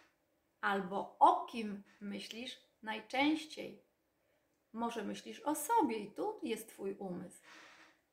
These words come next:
I tutaj okazujesz miłość, bo sobie też trzeba okazywać miłość.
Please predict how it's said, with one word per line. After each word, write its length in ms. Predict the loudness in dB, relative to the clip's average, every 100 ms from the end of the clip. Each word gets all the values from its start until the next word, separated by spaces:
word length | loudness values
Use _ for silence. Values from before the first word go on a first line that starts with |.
| _ _ _ _
I 100 | -14
tutaj 400 | -6 0 4 4
okazujesz 580 | 4 -2 -2 -2 -2 -4
miłość, 240 | -6 -6
bo 120 | -6
sobie 300 | -6 -2 -2
też 260 | 0 0 2
trzeba 300 | 2 2 2
okazywać 640 | 0 -4 -4 -4 -6 -8
miłość. 340 | -8 -8 -8